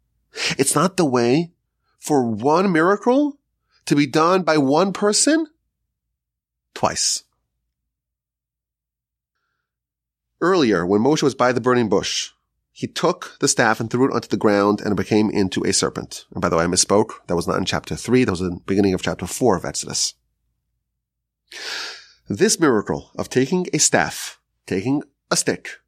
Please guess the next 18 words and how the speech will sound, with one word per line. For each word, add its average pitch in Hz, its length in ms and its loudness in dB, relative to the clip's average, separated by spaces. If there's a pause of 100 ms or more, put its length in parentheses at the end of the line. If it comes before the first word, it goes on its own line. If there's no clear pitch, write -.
(320)
and 120 180 0
throwing 147 580 2
it 139 320 0
onto 117 240 0
the 165 100 -6
ground 87 380 -2
and 107 120 -4
having 123 400 0
it 139 100 2
transform 135 720 0
into 143 320 2
a 135 80 4
serpent, 190 640 0 (480)
Moshe 240 520 0
did 233 200 0
this 269 180 0
already 214 320 2
once. 135 600 -2